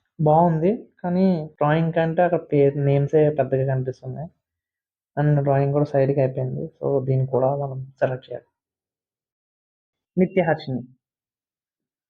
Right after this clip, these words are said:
ఈమె డ్రాయింగ్ కూడా బాగుంది, కానీ కొంచెం ఇంకా డీటెయిల్ నీట్‌గా వస్తే బాగుండేది. బాగుంది, చాలా బాగా చేశారు మీరు.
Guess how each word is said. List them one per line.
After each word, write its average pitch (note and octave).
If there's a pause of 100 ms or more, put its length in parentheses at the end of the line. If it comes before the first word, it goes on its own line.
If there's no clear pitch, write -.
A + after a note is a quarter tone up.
(280)
ఈమె E3
డ్రాయింగ్ D#3
కూడా F3+
బాగుంది, D#3
కానీ E3 (160)
కొంచెం D3+ (720)
ఇంకా D#3+ (280)
డీటెయిల్ D#3
నీట్‌గా D#3 (200)
వస్తే -
బాగుండేది. C#3+ (960)
బాగుంది, D3
చాలా C#3
బాగా C3+
చేశారు C3
మీరు. B2